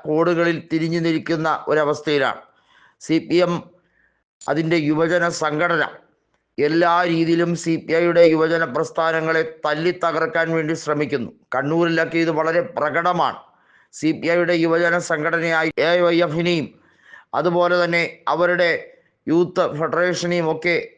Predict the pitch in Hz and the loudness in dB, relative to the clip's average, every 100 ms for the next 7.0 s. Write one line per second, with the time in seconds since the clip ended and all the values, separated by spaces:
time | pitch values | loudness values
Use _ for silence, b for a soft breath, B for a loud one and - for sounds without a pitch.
0 | - 139 160 180 180 175 170 170 - 160 | -4 -2 0 0 2 0 2 0 -2 -4
1 | 151 170 170 170 165 170 160 147 - b | -2 -2 0 -2 0 -2 -2 -4 -6 b
2 | b b - 170 165 - 175 170 110 b | b b -6 0 0 0 -2 -2 -6 b
3 | b b b b _ - 165 175 196 - | b b b b _ 2 2 2 -2 0
4 | 175 170 170 175 165 170 139 - 156 170 | 0 0 -2 0 0 0 -2 0 0 2
5 | 175 175 170 160 165 160 170 160 160 - | 2 2 0 0 0 0 -2 0 -2 -4
6 | - _ 95 147 151 175 170 175 170 165 | -12 _ -4 -2 0 -2 0 0 0 -2